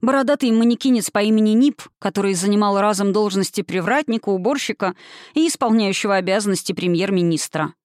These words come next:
«Ваше происхождение больше не даёт вам особых привилегий в манекине», сообщил он ей. «Со смертью Ниссарозы титул владычицы окончательно упразднён». Ведьме было всё равно, но она не любила, когда ей пытались безапелляционно приказывать.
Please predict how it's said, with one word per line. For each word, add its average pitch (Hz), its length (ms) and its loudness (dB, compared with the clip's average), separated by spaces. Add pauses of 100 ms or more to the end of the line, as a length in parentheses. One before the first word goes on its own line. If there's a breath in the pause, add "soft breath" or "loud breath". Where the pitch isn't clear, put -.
(480)
«Ваше 180 320 -6
происхождение 180 800 -2
больше 170 340 -6
не 185 120 0
даёт 190 360 -2
вам 160 180 0
особых 170 340 -4
привилегий 180 480 -2
в 180 60 -2
манекине», 165 720 0
сообщил 165 460 -4
он 160 100 0
ей. 160 320 -4 (480 soft breath)
«Со - 180 -4
смертью 196 440 -2
Ниссарозы 185 580 0
титул 185 320 -4
владычицы 175 560 -4
окончательно 196 680 -2
упразднён». 170 600 -2 (460)
Ведьме 233 340 0
было 262 220 0
всё - 160 -4
равно, 220 420 0 (180)
но 254 160 2
она 226 200 2
не 196 160 2
любила, 196 360 -2
когда 180 280 -4
ей 202 200 0
пытались 208 380 -2
безапелляционно 190 760 -2
приказывать. 156 680 -6